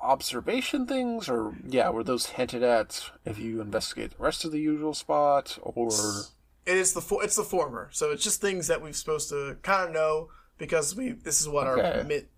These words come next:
Speaker 2: we've been in Twilight Town for so many missions. It's something you, the character, could pick up at this point. Now, the, uh,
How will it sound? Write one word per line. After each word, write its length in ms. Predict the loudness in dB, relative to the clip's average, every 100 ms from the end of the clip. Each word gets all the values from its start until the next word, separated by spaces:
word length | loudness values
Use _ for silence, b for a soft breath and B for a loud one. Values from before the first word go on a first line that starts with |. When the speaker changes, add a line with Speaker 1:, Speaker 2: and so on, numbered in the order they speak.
| _ -10 -8 -8 -10 B
Speaker 2:
we've 160 | -2 4
been 120 | 4
in 60 | 4
Twilight 360 | 4 6 6 4
Town 220 | 2 0
for 120 | -2
so 180 | 0 2
many 160 | 0 -2
missions. 460 | -2 -4 -6 -8
It's 100 | -2
something 480 | 2 2 2 -2 -4 B B
you, 340 | -6 2 6 6
the 120 | 2
character, 840 | 4 6 6 4 2 4 4 4 0
could 320 | -2 -4 0
pick 180 | 2 4
up 180 | 4 4
at 120 | 0
this 180 | -2 -2
point. 400 | 0 0 0 -2
Now, 280 | -4 -4 -4
the, 200 | -6 -6
uh, 180 | -4